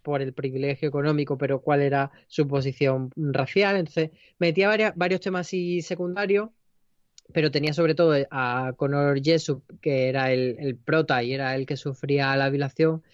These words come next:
que estaba maravilloso. Y la serie se quedó ahí un poco, eh, opacada por otras series, pues, que, que triunfaron más en aquella época, otras miniseries, pero yo creo que es muy, muy a tener en cuenta.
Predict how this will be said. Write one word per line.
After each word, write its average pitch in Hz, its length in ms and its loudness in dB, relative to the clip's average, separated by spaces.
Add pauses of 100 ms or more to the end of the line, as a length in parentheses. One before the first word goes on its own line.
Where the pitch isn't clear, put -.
(280)
que 170 100 2
estaba 160 320 2
maravilloso. 139 720 -2
Y - 20 -8
la 131 160 -6
serie 156 640 2 (300)
se 175 240 -2
quedó 170 200 4
ahí 185 140 4
un 190 180 -2
poco, 170 800 4
eh, 156 560 2
opacada 160 560 2
por 160 200 2
otras 156 680 0
series, 147 600 -2
pues, 151 220 -10
que, 135 500 -2 (680)
que 165 120 2
triunfaron 143 520 2
más 143 220 0
en 143 100 -2
aquella 139 320 2
época, 185 280 0
otras 160 200 -2
miniseries, 151 540 2 (380)
pero 170 180 6
yo 170 140 6
creo 175 160 6
que 160 160 4
es 151 40 4
muy, 143 640 2
muy 147 220 4
a 143 100 2
tener 127 220 -2
en 117 100 -8
cuenta. 117 440 -10